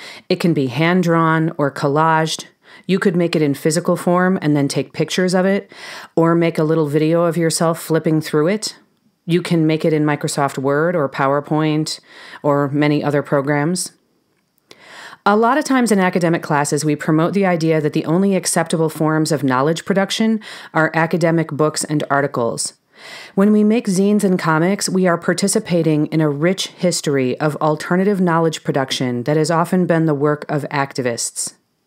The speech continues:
A great example of this is the Totally Radical Muslims zine.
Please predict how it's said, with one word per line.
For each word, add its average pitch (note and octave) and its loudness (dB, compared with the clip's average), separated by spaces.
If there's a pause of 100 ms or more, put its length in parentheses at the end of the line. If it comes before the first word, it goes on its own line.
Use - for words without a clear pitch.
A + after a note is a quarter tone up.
(680)
A F#3+ 4
great F#3 2
example A3 2
of F3 0
this D3+ 0
is E3+ -4
the E3+ 0
Totally F3+ 0
Radical E3 2
Muslims D#3 0
zine. B2+ -2